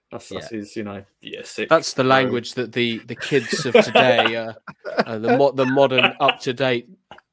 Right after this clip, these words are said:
Speaker 3: young person's language, I believe.
Speaker 2: Yeah, to use the
Speaker 1: Yeah.
Speaker 2: vernacular of the kids of today.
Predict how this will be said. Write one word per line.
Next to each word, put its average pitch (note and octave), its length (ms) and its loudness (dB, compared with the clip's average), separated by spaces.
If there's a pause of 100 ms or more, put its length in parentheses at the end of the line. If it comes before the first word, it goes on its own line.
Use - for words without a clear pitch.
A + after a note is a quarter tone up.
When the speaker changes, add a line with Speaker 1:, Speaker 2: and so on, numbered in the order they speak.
Speaker 3:
young C3+ 360 -2
person's B2+ 580 -4
language, B2 500 -2
I A2 120 -2
believe. G#2+ 440 -10 (340)
Speaker 2:
Yeah, D3+ 240 4 (200)
to B3 100 -2
use A3+ 140 4
the F3 60 6
Speaker 1:
Yeah. D#3 60 2
Speaker 2:
vernacular E3+ 480 2
of C#3 100 -2
the B2+ 80 -4
kids - 320 -8
of - 80 -10
today. F#2+ 500 -8